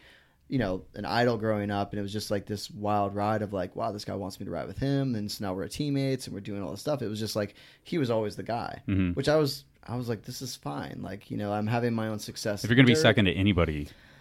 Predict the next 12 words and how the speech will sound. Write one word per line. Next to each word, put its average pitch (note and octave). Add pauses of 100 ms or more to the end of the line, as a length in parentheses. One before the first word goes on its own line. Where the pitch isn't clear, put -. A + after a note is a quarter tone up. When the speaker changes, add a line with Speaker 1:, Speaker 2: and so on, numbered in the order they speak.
(140)
Speaker 1:
Yeah, G#3+
Speaker 2:
fucking A#2+
Speaker 1:
but -
it, F#3+
Speaker 2:
Mira. G#3+
Speaker 1:
it F#3
never G#3+
Speaker 2:
Yeah. A3
Speaker 1:
really G3
felt E3+
like C3+
second C3